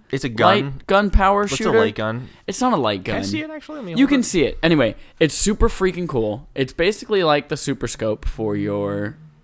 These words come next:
Speaker 2: PlayStation V R. Uh, but it's not like a shell that you put a Move controller into. It itself has a whole shit ton of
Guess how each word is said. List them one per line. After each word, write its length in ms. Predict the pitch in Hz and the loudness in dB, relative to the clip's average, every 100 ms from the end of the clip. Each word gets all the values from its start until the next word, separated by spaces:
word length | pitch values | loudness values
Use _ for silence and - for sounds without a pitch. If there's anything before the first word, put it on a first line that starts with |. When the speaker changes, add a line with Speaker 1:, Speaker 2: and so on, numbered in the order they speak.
| - | -4
Speaker 2:
PlayStation 500 | 135 117 113 127 120 | -2 -2 -4 -6 -4
V 160 | 131 | -2
R. 260 | 98 - - _ _ _ _ _ - | -2 -6 -10 _ _ _ _ _ -2
Uh, 480 | 123 120 117 117 120 | 2 4 6 4 0
but 280 | 127 127 139 | -2 -2 -2
it's 100 | 170 | 2
not 180 | 208 156 | 2 2
like 100 | 156 | -2
a 40 | |
shell 280 | 139 165 135 | -2 2 2
that 100 | 139 | 0
you 60 | - | -2
put 120 | 127 | 0
a 20 | |
Move 180 | 117 120 | 0 -2
controller 360 | 131 123 113 113 | -4 -4 -2 -2
into. 320 | 120 143 - | -4 -4 0
It 240 | 135 170 - | 0 0 -2
itself 480 | 143 - 135 101 - | -2 -2 -4 -4 -4
has 160 | 107 | -6
a 60 | 101 | -6
whole 200 | - 117 | -6 -6
shit 220 | - 104 | -8 -8
ton 120 | 113 | -8
of 80 | 104 | -8